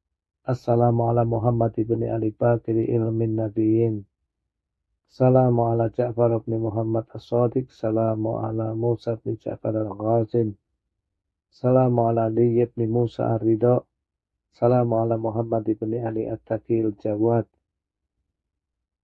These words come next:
Salamu ala Ali ibni Muhammad Al-Hadi Naki.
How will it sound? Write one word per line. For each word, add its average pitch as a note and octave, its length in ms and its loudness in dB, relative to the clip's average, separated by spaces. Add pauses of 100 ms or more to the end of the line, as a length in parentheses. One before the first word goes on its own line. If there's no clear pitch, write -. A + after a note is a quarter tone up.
(220)
Salamu B2+ 1120 0
ala A#2 560 -4
Ali A#2+ 320 0
ibni A#2 240 -6
Muhammad A#2 400 -4
Al-Hadi A2+ 640 -2
Naki. A2 560 -4